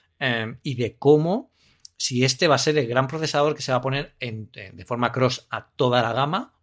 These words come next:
o lo que va a hacer Apple es decir, bueno, pues el A catorce va a ser para los dispositivos aios, pero para los Mac voy a crear los M uno, por ejemplo, em, que se estará basado en la tecnología tal, igual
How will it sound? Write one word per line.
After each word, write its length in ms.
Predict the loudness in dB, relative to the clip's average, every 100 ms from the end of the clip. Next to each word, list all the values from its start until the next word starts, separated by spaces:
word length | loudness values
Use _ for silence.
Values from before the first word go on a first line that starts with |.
| 0
o 380 | 4 4 0 _ _ _ _ _ -6
lo 120 | 0
que 60 | 2
va 80 | 4
a 20 |
hacer 160 | 6
Apple 260 | 6 6 4
es 80 | 2
decir, 240 | -2 -4
bueno, 160 | -4 -6
pues 140 | -6
el 80 | -4
A 60 | -2
catorce 300 | -2 -2 0
va 80 | 0
a 40 |
ser 160 | 2 2
para 160 | 4
los 100 | 2
dispositivos 520 | -2 -6 0 2 4
aios, 260 | 2 2 0
pero 180 | -2 0
para 140 | 2 0
los 160 | 0 2
Mac 160 | 2
voy 100 | 2
a 100 | 0
crear 260 | 0 0 0
los 280 | -6 -8 -4
M 220 | -2 0 -2
uno, 360 | -6 -12 -16 _ _ _ _ _
por 140 | -12 -10
ejemplo, 480 | -6 -8 -10 -20 _ _ _ _
em, 420 | -4 -2 -4 -8 -14 -2
que 100 | -2
se 140 | -2
estará 280 | -4 0 2
basado 300 | 2 2 2
en 60 | 2
la 80 | 0
tecnología 500 | 0 0 0 0 0
tal, 180 | -4 -2
igual 400 | 4 4 4